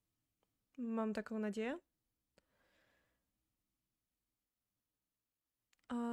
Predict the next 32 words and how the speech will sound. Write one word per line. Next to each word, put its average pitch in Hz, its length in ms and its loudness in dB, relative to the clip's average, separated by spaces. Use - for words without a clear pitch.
w - 120 -12
programie 277 460 6
pokazuje 339 440 4
mi, 330 140 4
że 320 80 4
nie 320 320 4
jest 370 200 4
najgorzej. 269 520 4
Dobra. 226 340 -2
Także 285 840 6
po 269 100 4
prostu 392 280 6
postaram 349 400 8
się 339 120 6
mówić 294 300 10
wolniej, 415 380 12
jakby 302 280 6
kogoś 311 300 6
ścinało. 202 680 2
<laughs> 277 240 -12
I 349 60 6
myślę, 311 300 8
że 285 100 8
to 277 120 6
załatwi 247 440 8
problem. 196 480 4
Em, 269 720 8
to 277 120 10
tak, 220 440 -2
na 254 340 4
czym 254 240 0
skończyłam? 220 880 0